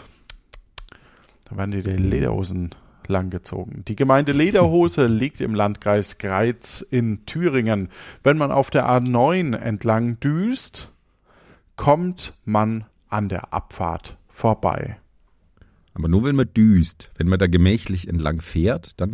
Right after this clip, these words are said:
Speaker 2: nicht.
Speaker 1: Dann wird man, fährt einer nämlich hinten drauf, dann kommst du nämlich gar nicht dran vorbei. So nämlich.
Speaker 2: Nein, das ist so, da ist eine Schanze und nur wenn du <laughs>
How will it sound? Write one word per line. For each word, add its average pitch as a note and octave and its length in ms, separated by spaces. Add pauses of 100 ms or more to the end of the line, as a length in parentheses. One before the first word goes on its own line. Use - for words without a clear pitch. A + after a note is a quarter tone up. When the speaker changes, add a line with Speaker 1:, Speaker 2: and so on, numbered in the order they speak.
Speaker 2:
nicht. - 240 (160)
Speaker 1:
Dann G#2+ 160
wird B2 180
man, A#2+ 360
fährt - 360
einer A2+ 280
nämlich A2 260
hinten B2 260
drauf, A2 260
dann C3+ 140
kommst A#2+ 240
du B2+ 60
nämlich A#2 220
gar A2 140
nicht A2 160
dran A2 140
vorbei. G2+ 500 (280)
So G2 320
nämlich. F#2+ 340 (760)
Speaker 2:
Nein, D#2+ 440
das F2+ 120
ist A#2 160
so, G#2 180
da G2 120
ist F2+ 160
eine F#2+ 100
Schanze A#2+ 640 (840)
und E2+ 500 (140)
nur G2+ 180
wenn G#2+ 120
du F#2+ 180 (420)
<laughs> A2+ 80